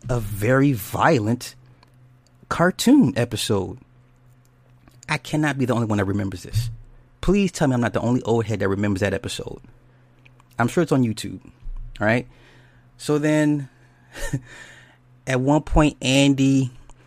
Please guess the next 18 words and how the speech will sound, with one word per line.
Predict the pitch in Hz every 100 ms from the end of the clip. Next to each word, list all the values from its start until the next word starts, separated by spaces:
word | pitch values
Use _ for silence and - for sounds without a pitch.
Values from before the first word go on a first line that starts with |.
| - -
tried | - - 113 113 117
to | 113
run | 98 101 117 123
the |
weed | 113 104 120 117
over | 110 107
with | 101
a | 92
lawnmower. | 92 107 127 127 131 127 127 127 123 _ _ - _ - - - - -
I | 104
think | - 117
he |
tried | 113 123
to | 101
kill | - - 120
it |
with | 95
fire. | - - 123 123 127 131 127 120